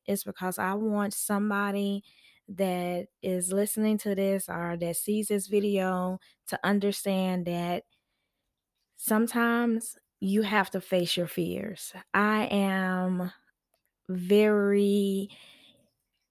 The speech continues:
big with anxiety when it <laughs> comes to recording myself for a video.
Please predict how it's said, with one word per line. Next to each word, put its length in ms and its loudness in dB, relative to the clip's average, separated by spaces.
big 480 8
with 220 6
anxiety 880 2
when 640 0
it 180 -2
<laughs> 0 -
comes 720 8
to 640 2
recording 560 6
myself 400 2
for 140 2
a 40 4
video. 640 4